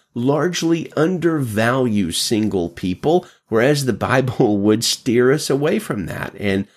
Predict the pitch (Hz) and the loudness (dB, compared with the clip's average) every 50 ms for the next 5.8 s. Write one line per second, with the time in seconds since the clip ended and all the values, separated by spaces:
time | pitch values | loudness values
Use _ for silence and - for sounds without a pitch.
0 | _ _ _ _ _ 92 92 87 71 58 60 - 73 67 71 78 73 76 82 101 | _ _ _ _ _ -2 0 0 0 -2 -4 -4 -4 -4 -4 -6 -4 0 2 2
1 | 131 160 - - _ _ - - 101 101 - 95 90 - - _ _ _ - 95 | 2 2 0 -6 _ _ -6 -2 -2 0 2 0 0 -2 -6 _ _ _ -6 -4
2 | 92 87 73 71 - - - - 107 107 110 110 - 107 107 92 - - - 87 | -4 -2 -2 -4 -6 -8 -4 0 0 0 0 0 0 0 0 0 -2 -4 -6 -4
3 | 80 78 - 104 90 80 90 92 92 87 95 92 87 90 85 87 87 92 95 - | -4 -4 -4 -4 -2 -2 -2 -2 -2 -2 -2 -2 -2 -2 -4 -2 -2 -4 -2 -4
4 | - 107 - - 92 80 90 87 92 87 87 80 78 80 85 82 - - - 85 | -4 -4 -4 -4 -4 -4 -2 -2 -2 0 -2 -2 -2 -2 -2 -4 -4 -4 -4 -6
5 | 71 - - 117 139 147 117 90 87 85 - 87 95 139 165 - | -4 -2 0 2 2 2 2 0 -2 -2 0 0 0 0 0 -2